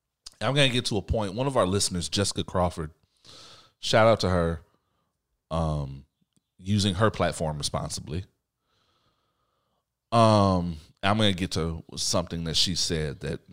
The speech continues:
made me wanna put this at the top of the rundown. Um,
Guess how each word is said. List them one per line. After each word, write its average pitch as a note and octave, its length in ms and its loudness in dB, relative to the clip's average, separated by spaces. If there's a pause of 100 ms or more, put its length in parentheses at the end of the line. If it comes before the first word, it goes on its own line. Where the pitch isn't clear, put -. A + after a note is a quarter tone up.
(120)
made E2 320 -6
me E2+ 80 -4
wanna E2 220 -4
put - 200 -2
this - 160 -6
at D#2 140 -4
the - 60 -10
top D#2 260 -2
of D2 80 -8
the D2 40 -8
rundown. D2+ 600 -6 (1160)
Um, D2 520 -6